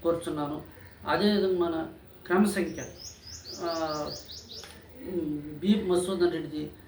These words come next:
మూడు, ఆ, ఎంపీ గురుమూర్తి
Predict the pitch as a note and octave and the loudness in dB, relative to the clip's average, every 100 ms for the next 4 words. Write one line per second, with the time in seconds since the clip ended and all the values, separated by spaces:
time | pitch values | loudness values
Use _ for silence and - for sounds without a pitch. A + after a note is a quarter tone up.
0 | - - - C#3+ F3+ G3+ A#3 - - - | -20 -20 -16 0 8 8 8 4 -4 -16
1 | - - - - - - - - - - | -20 -20 -20 -18 -18 -20 -20 -20 -20 -20
2 | - - F3 E3+ F3 G3+ G3+ E3 G3+ G#3 | -16 -8 -4 2 4 4 2 2 6 6
3 | F3+ - | 6 2